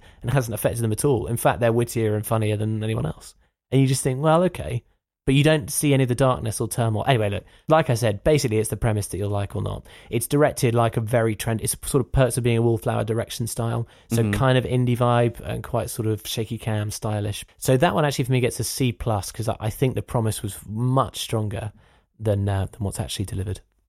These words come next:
Speaker 2: Yeehaw! There you go, Laurie. You got through your roundup. You said you were gonna take a little bit longer on the last one, didn't you?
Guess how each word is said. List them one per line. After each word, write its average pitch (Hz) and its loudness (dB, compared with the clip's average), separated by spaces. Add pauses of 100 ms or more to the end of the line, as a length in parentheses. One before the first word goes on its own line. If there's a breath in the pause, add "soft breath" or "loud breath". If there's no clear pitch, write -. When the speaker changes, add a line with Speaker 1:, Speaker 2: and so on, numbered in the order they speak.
(100)
Speaker 2:
Yeehaw! 349 8
There 180 8
you 190 6
go, 190 6
Laurie. 185 8
You 185 6
got 185 6
through 175 4
your 160 6
roundup. 160 6
You 156 4
said 180 2
you 156 4
were 156 6
gonna 160 6
take 151 2
a 151 6
little 151 4
bit 139 4
longer 151 6
on 113 4
the 110 6
last 110 6
one, 101 4
didn't 107 2
you? 87 2